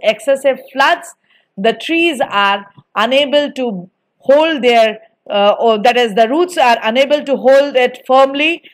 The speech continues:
and as a result it causes a spo-, damage to the forest cover. So these are some of the causes related to the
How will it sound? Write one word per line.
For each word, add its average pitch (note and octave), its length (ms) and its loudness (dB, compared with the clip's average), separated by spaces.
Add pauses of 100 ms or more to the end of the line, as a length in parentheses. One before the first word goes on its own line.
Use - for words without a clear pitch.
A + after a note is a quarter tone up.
(140)
and G#3+ 240 0
as C4 280 2
a D#4 120 2
result C#4 400 2 (300)
it - 300 -8
causes A#3+ 600 2
a G#3+ 320 4 (260)
spo-, B3 600 2
damage B3 440 0
to B3 80 -10
the C4 160 0
forest G#3+ 480 0
cover. E3+ 340 -2 (320)
So E4 260 -4
these A#3+ 400 2
are G#3+ 340 0
some F4 540 -2
of A3+ 280 2
the A3+ 240 0
causes C4 640 2 (340)
related B3 680 0
to A3 140 -2
the G#3+ 360 0